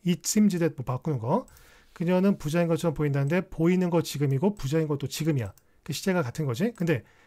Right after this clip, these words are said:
그녀는 보이는데, 어, 지금은 조금 뭐 이렇게 잘 사는 건 아닌데, 옛날 사진 보니까 갑자기 뭐 포르쉐 사진 키가 있고, 남의 거겠지? 어, 뭐 그런 게 있어. 집도 막 으리-, 으리으리한 게 있고,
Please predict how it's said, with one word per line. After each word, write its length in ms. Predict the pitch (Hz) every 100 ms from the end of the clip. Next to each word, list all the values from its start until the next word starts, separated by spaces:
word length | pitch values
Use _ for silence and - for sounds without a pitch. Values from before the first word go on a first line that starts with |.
| _
그녀는 340 | - 190 202
보이는데, 600 | - 165 156 151 202 101 - _ _ _ _ _ -
어, 260 | 170 165 151
지금은 640 | - 190 233 233 220 208
조금 400 | - 262 285 254
뭐 320 | 175 170 160 156
이렇게 80 | 156
잘 240 | - 165 170
사는 180 | 180
건 140 | 180 170
아닌데, 520 | 120 147 123 147 254 _ _ _ -
옛날 360 | 156 185 196
사진 280 | 180 208 196
보니까 360 | 156 151 143 170
갑자기 360 | 143 - 160
뭐 160 | 151 131
포르쉐 480 | - 262 214 220 196
사진 380 | 165 180 180 165
키가 260 | - 196
있고, 320 | 147 139 107 - _ _ _ _
남의 280 | - 127 165
거겠지? 360 | 165 131 175 196 _
어, 180 | 139 123 - -
뭐 100 | -
그런 160 | 147 220
게 100 | 214
있어. 300 | 135 131 101 _ _
집도 280 | - - 185
막 220 | 160 135
으리-, 180 | 160 208 170
으리으리한 520 | 170 185 175 165 143
게 100 | 135
있고, 380 | 110 127 254